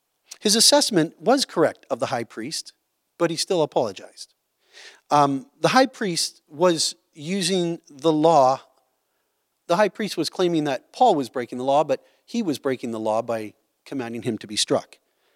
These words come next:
And, and so it's kind of this bit of irony, but I think it just goes along with the theme that these particular Jewish people in Jerusalem were not actually too concerned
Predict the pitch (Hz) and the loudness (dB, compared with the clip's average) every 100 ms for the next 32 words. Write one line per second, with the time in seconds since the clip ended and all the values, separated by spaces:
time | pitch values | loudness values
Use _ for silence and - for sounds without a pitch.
0 | _ _ - 147 143 156 147 175 156 143 | _ _ -2 -2 0 0 2 4 4 2
1 | - 190 165 143 131 - 123 151 123 139 | -2 0 2 2 -2 -6 -6 -4 0 2
2 | 151 135 120 120 123 131 180 143 143 - | 2 -2 -6 -6 -6 -6 -6 -6 -6 -4
3 | 147 127 131 131 120 - - 151 143 107 | -4 -4 -4 -4 -6 -12 -12 -4 -4 -4
4 | - _ _ _ - 131 135 160 147 139 | -12 _ _ _ -6 -4 0 -2 -2 -8
5 | - 147 151 135 110 131 123 - 135 131 | -8 -8 -6 -6 -6 -8 -8 -8 -8 -6
6 | 131 135 123 131 - 117 127 123 135 - | -4 -4 -4 -6 -6 -6 -6 -4 -6 -6
7 | _ 127 127 - 110 - _ _ - 156 | _ -6 -6 -10 -12 -14 _ _ -6 -6
8 | 160 139 - 113 104 | -4 -6 -6 -6 -8